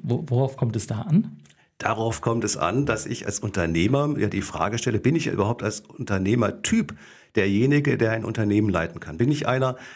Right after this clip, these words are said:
Speaker 2: der später vielleicht Personalverantwortung übernehmen kann? Bin ich einer, der wirklich bereit ist, selbstständig, selbst und ständig, ähm, zu arbeiten? Also nicht nur meinen Acht-Stunden-Job zu machen, sondern vielleicht wirklich auch darüber hinaus mehrere Stunden am Tag,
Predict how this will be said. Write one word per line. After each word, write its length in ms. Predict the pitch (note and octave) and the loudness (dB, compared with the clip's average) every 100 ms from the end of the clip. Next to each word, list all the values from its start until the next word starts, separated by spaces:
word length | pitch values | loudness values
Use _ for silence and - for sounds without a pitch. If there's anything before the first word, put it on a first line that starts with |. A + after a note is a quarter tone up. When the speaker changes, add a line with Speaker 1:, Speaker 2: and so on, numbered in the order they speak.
| - | -4
Speaker 2:
der 80 | A#2 | -4
später 400 | - B2 C3 B2 | 0 0 0 -2
vielleicht 300 | - A2+ G#2+ | -2 -2 0
Personalverantwortung 960 | A#2 A2+ A#2 D3+ D3+ - F#2 F2 E2+ D2 | -2 0 0 0 -2 -4 -2 -4 -4 -6
übernehmen 360 | E2+ D2+ D2 | -6 -8 -8
kann? 180 | - D#2+ | -8 -2
Bin 160 | B2 C#3+ | 2 2
ich 160 | D3 | 0
einer, 300 | A#2 B2+ B2 - - - | 0 2 0 -4 -20 -4
der 180 | G#2+ G2+ | 0 2
wirklich 360 | G#2+ C3+ C#3+ - | 2 0 -2 -2
bereit 400 | G2 D#2 G2+ B2+ | -2 0 -2 -4
ist, 300 | D#3 D3+ - - - | -4 -6 -8 -16 -6
selbstständig, 1300 | F2+ A2 D#3+ - - - - - G2+ G2+ C3 D3+ - | 0 0 0 -4 -6 -12 -10 -2 0 0 -2 -4 -6
selbst 360 | - A2+ - - | -2 -2 -2 -6
und 140 | G#2+ | -6
ständig, 560 | - F2+ D#3+ F3+ D#3 - - _ - | -2 0 2 0 -4 -12 -20 _ 0
ähm, 280 | A#2+ A#2 - | 2 0 -2
zu 220 | G#2+ - | -4 0
arbeiten? 520 | B2 F#3+ G#2+ F2 - | 0 0 -2 -2 -2
Also 180 | G#2+ G#2 | 0 2
nicht 240 | A#2 C3+ | 2 4
nur 300 | B2 A2 G2+ | 4 4 2
meinen 260 | G#2+ G2+ - | 0 -2 -2
Acht-Stunden-Job 960 | A2 - - A2 G2 F#2+ - - E2+ - | -4 -2 0 2 2 -2 -2 -2 -2 -6
zu 120 | E2+ | -4
machen, 300 | F#2 - C#3+ | -4 -4 -4
sondern 280 | A2 A#2 A2+ | 0 0 -2
vielleicht 380 | F#2 F#2+ G#2+ | -2 -2 -2
wirklich 320 | G#2 - G#2+ - | -6 -6 -6 -6
auch 100 | G2 | -2
darüber 320 | G2+ G2+ F#2+ | 0 2 0
hinaus 420 | F2 A2+ D3 C#3+ | 0 0 0 0
mehrere 420 | C#3 G3+ C3 G2+ | 0 2 0 0
Stunden 440 | G2+ G#2+ G#2 G#2 - | 0 2 2 0 -2
am 160 | G#2 | -4
Tag, 340 | - G2+ A#2+ | -2 -2 -2